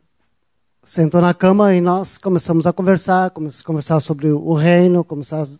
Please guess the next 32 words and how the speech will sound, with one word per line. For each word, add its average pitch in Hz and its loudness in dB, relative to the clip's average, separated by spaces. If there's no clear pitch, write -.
so-, 151 -4
sobre 151 -8
Jesus, 180 4
começamos 175 -6
a - 0
ministrar 175 2
a - -2
palavra 170 0
com 165 -2
ele. 185 0
E 185 6
quando 208 2
nós 226 4
estávamos 214 0
ministrando 196 4
a 196 4
palavra, 202 4
a 185 -2
senhora 190 2
do 185 2
lado, 180 0
que - -20
estava 160 0
desse 151 -10
senhor, 165 2
a 135 -12
esposa, 165 -2
que 160 -6
não 160 2
era 165 4
a - 0
esposa, 190 0